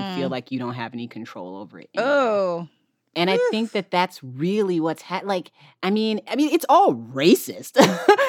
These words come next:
Speaker 1: It's
Speaker 2: Right.
Speaker 1: all racist and motivated by racism, but the cruelty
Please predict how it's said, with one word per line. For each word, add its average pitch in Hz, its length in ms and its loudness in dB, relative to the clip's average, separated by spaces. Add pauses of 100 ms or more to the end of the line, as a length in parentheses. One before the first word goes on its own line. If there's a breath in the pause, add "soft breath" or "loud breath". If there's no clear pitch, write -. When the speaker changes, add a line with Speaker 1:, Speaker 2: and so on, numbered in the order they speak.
Speaker 1:
It's 302 60 -8
Speaker 2:
Right. 277 340 4
Speaker 1:
all 240 380 6
racist 165 840 0
and 151 280 2
motivated 147 920 2 (280)
by 170 380 2
racism, 131 960 -4 (280)
but 160 380 0
the 160 100 0
cruelty 156 1200 -2